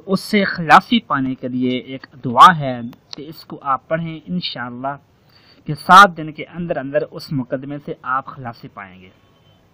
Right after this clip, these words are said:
کہ مقدمہ اس میں یہ ہے کہو کہ آپ کا اس میں قصور بالکل نہ ہو، تب آپ یہ عمل کریں۔ اگر آپ کا اس میں قصور ہے، اس میں آپ کی زیادتی ہے، تو پھر آپ یہ عمل نہیں کریں گے،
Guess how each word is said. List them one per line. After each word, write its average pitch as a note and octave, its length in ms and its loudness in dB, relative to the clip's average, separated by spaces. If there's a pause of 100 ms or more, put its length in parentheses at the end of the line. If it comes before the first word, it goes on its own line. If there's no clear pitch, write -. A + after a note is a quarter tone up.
(840)
کہ D#3 160 -6
مقدمہ F#3+ 560 -2
اس F#3 180 -10
میں G3+ 120 2
یہ G3+ 220 0
ہے G3 180 0
کہو E3+ 300 0
کہ - 120 -16 (240)
آپ F3 140 -2
کا G3+ 120 2 (100)
اس - 160 -12
میں F3 140 -4
قصور D#3+ 340 -6
بالکل C#3+ 420 -10
نہ A#2 40 -4
ہو، G#2 180 -16 (600)
تب G#3 120 2 (140)
آپ D3 240 0
یہ C3+ 140 -6
عمل C3 160 -8
کریں۔ A#2+ 180 -12
اگر B2 120 -10 (180)
آپ E3+ 220 10
کا D#3+ 80 -4
اس C#3+ 180 -2
میں C3+ 100 -8
قصور G3 380 -6
ہے، E3+ 220 -4 (120)
اس - 200 -20
میں D3 80 -6
آپ C3+ 220 -4
کی C#3+ 60 -10 (260)
زیادتی C#3 580 -2
ہے، F3+ 140 2 (520)
تو D3+ 80 -6
پھر D3+ 160 0 (220)
آپ C3+ 160 -2
یہ C#3+ 140 -10
عمل C3 220 -6
نہیں A#2+ 320 -6
کریں G2+ 260 -20
گے، G2+ 80 -20